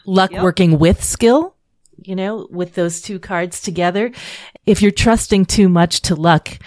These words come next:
Speaker 1: and your skill falters, <laughs> you can have a terrible fall.
Speaker 2: Right. And it also doesn't matter how much skill you have. If luck is against you,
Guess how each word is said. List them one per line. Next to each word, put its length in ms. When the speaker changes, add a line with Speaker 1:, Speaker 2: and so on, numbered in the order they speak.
Speaker 1:
and 160
your 100
skill 380
falters, 680
<laughs> 380
you 120
can 160
have 440
a 60
terrible 480
fall. 460
Speaker 2:
Right. 400
And 100
it 100
also 280
doesn't 300
matter 260
how 100
much 240
skill 300
you 160
have. 300
If 160
luck 280
is 120
against 460
you, 280